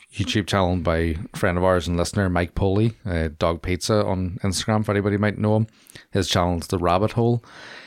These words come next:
It's very Mark One heavy. Um, he's a big Mark One guy. We had done a lockdown log with him on a sport truck that he has. And as I say, if you're of any interest in Mark Ones, check this out. He goes around and interviews people with different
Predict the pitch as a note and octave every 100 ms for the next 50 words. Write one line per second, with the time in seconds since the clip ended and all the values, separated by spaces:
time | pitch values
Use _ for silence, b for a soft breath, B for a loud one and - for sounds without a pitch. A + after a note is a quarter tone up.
0 | B - C3 C#3 A#2 G2+ C#3+ A2 G2 -
1 | G2 G2 G2+ A2+ B2 A2 - F#2 F2+ F2
2 | F2 E2 - G#2 F2+ G2+ E2 E2 - F2+
3 | F2+ F#2 F#2 F#2 D#2+ - _ - F#2 E2
4 | F2 - G2 F#2+ F#2 F#2+ F#2 G2 F2+ E2+
5 | E2 E2 D#2+ - - G2 - A2 - G#2+
6 | G#2+ A2+ A2 A2 B B B B B B
7 | - E2 D#2+ E2 D#2+ - _ _ - F#2+
8 | E2+ - F#2 F2 F2+ E2 F2 F2+ F2+ E2+
9 | G2+ - F#2+ F2 F2+ F#2 F#2 F2 - _
10 | - F2+ - F2+ F#2+ F#2+ - C3 G#2 G2+
11 | A2+ A#2+ G#2+ F#2+ F#2 F2 G2 - G2+ -
12 | F#2 F#2+ - A2+ - A2+ A2 A2